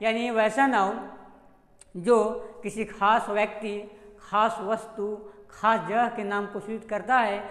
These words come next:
उसको बोलते हैं प्रॉपर noun। जैसे मैं example ले रहा हूँ आपके सामने कि you are, you are a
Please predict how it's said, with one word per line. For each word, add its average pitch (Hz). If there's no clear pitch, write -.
उसको 190
बोलते 190
हैं 190
प्रॉपर 185
noun। 139
जैसे 240
मैं 254
example 202
ले 269
रहा 247
हूँ 226
आपके 220
सामने 185
कि 214
you 277
are, 180
you 233
are 175
a 190